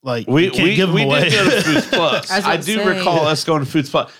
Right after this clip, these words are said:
Speaker 2: So I know, like, 'cause Mom's in the comments, like, we did go to Foods Plus. I know, like, you walk in, the Jackson County Bank was there when you first walked in. And I know that because my high school girlfriend's mom worked at the Jackson County Bank.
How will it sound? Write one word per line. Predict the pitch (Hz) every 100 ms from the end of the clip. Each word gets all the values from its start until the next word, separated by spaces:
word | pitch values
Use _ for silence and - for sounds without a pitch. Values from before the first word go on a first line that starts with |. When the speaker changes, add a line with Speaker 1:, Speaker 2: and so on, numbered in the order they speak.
| _
Speaker 2:
So | - 196
I | 220
know, | 247 226 196 147
like, | 143 139 131
'cause | 151 123
Mom's | 127 117 117 110
in |
the | 110
comments, | 107 107 107 95
like, | 104
we | 110
did | 160 196
go | 190
to | 165
Foods | 151 139
Plus. | 131 120
I | 135
know, | 135 143 147 127 110 _ - _
like, | 156 120
you | 135
walk | 131 135 -
in, | 135 135
the | 131
Jackson | 120 131 131 127
County | 120 127 120
Bank | 113 113 110
was | 113 101
there | 113 113
when | 107
you | 101
first | - 113 -
walked | 107 95 92
in. | 85 85 _ _ _ _ _ _ _
And | 101 101 98 98 95 92
I | 104
know | 123 147 120
that | 113 107
because | 110 107 107
my | 107
high | 107 117
school | - 113
girlfriend's | 107 104 107 104
mom | 113 120 120
worked | 160 185 110
at | 92
the |
Jackson | 90 80 - 92
County | 95 92
Bank. | 87